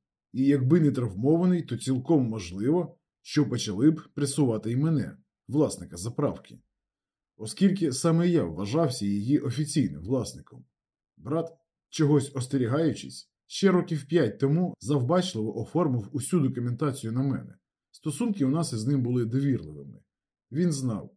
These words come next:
що навіть коли я захочу зробити із його бізнесом щось погане, то все одно не зумію. Тому просто попросив не хвилюватися і підписати в належних місцях. Надалі він навчився підробляти мій підпис,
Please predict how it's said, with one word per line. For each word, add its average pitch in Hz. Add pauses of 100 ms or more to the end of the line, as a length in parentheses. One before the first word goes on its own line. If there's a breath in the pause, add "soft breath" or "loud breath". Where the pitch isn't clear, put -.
що -
навіть 160
коли 165
я 165
захочу 127
зробити 131
із 120
його 143
бізнесом 113
щось -
погане, 113 (240)
то 165
все 185
одно 185
не 107
зумію. 127 (500)
Тому 170
просто 196
попросив 127
не 131
хвилюватися 110 (260)
і 196
підписати 196
в 101
належних 107
місцях. 85 (400)
Надалі 180
він 160
навчився 139
підробляти 127
мій 113
підпис, 98